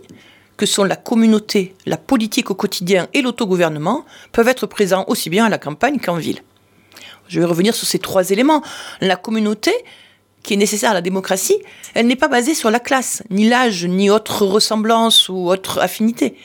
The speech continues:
Elle est, euh, basée sur le fait de vivre dans un même lieu,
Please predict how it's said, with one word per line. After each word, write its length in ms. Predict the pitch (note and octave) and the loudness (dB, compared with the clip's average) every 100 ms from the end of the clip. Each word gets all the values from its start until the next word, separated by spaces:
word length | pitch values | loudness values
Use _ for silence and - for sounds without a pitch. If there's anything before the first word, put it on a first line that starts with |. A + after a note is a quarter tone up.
| - - | -8 0
Elle 180 | B3 | 2
est, 220 | D#4+ D#4+ - | 4 2 0
euh, 560 | G3 F#3+ D3+ C3+ E3 F#3 | 2 4 4 0 0 0
basée 400 | F3 E3+ A3+ G4+ - | 2 2 2 0 -2
sur 260 | - B3 | -2 0
le 80 | G#3+ | 0
fait 320 | - - - - | -2 -2 -2 -2
de 160 | F3+ | -4
vivre 320 | G3 A3 D4+ F#3+ | -2 2 2 2
dans 240 | F#3 F3+ | 0 2
un 60 | F3 | 2
même 340 | F#3 D4 A#3+ | 2 2 2
lieu, 340 | F3 F3 C4+ | 0 -2 -2